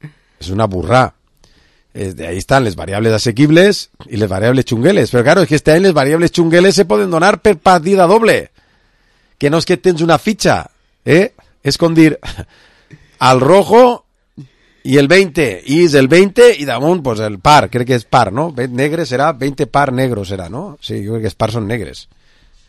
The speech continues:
Però mira, mira la ruleta, però sí. I mos ha to-, mos ha tocat la Bonoloto.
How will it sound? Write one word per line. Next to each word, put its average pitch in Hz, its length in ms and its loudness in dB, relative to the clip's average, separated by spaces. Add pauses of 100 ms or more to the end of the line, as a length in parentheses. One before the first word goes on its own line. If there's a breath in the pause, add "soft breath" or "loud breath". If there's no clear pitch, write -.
(460)
Però 90 160 -12
mira, 127 180 2
mira 123 220 0
la 127 160 -2
ruleta, 113 480 -6
però 87 240 -16
sí. 107 160 -6 (1040)
I 90 160 -14
mos 87 160 -12
ha 98 100 -8
to-, 87 140 -14
mos 85 100 -14
ha 98 80 -10
tocat 110 220 -2
la 131 80 2
Bonoloto. 139 540 0